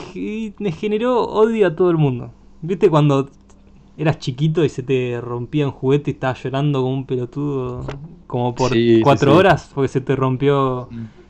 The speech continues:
Speaker 1: eh, el camioncito, se te rompió el muñeco? Bueno, a mí me pasa lo mismo ahora con mi pulsera.
Speaker 2: Sí.
Speaker 1: Entonces, ¿vos cómo, cómo, en qué me ayudarías o en qué me harías, qué me dirías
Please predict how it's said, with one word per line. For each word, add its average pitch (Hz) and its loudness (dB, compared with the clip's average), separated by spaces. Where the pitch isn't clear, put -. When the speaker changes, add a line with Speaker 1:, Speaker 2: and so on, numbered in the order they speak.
Speaker 1:
eh, 123 -8
el 120 -6
camioncito, 139 2
se 131 -2
te 127 -2
rompió 127 2
el 139 2
muñeco? 156 0
Bueno, 123 -4
a 127 -8
mí 139 -4
me 151 -2
pasa 135 -2
lo 131 0
mismo 131 0
ahora 127 2
con 127 -6
mi 127 -8
pulsera. 127 -6
Speaker 2:
Sí. 104 -4
Speaker 1:
Entonces, 135 -2
¿vos 214 4
cómo, 214 0
cómo, - -8
en 165 -2
qué 196 2
me 214 2
ayudarías 170 0
o 156 2
en 143 0
qué 170 -2
me 185 0
harías, 170 2
qué - -2
me 175 2
dirías 180 2